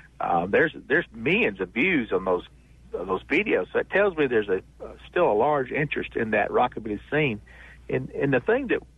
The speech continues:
I'm seeing about the younger people today is they like the history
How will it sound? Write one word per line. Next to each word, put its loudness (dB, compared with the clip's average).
I'm -2
seeing 0
about 0
the -16
younger 2
people -4
today 0
is -2
they 2
like 2
the -2
history -6